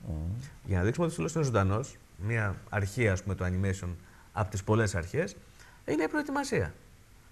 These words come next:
Speaker 2: Πρέπει να υπόκειται σε φυσικούς νόμους. Άρα, λοιπόν, πριν να ξεκινήσει να κάνει την πρώτη κίνηση προς τα μπροστά, πρέπει να κάνει μία μικρή κίνηση. Μία φωτογραφία. Δεύτερη φωτογραφία.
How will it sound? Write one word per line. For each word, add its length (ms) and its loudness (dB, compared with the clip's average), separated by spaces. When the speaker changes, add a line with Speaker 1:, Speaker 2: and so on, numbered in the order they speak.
Speaker 2:
Πρέπει 260 0
να 460 4
υπόκειται 500 0
σε 120 -6
φυσικούς 360 -6
νόμους. 420 0
Άρα, 200 2
λοιπόν, 180 0
πριν 120 -2
να 80 0
ξεκινήσει 320 -2
να 80 0
κάνει 200 0
την 140 0
πρώτη 260 0
κίνηση 640 -2
προς 120 -4
τα 80 0
μπροστά, 520 -2
πρέπει 140 -2
να 60 -4
κάνει 160 -2
μία 160 0
μικρή 240 -2
κίνηση. 500 -2
Μία 240 4
φωτογραφία. 580 -2
Δεύτερη 420 0
φωτογραφία. 680 -2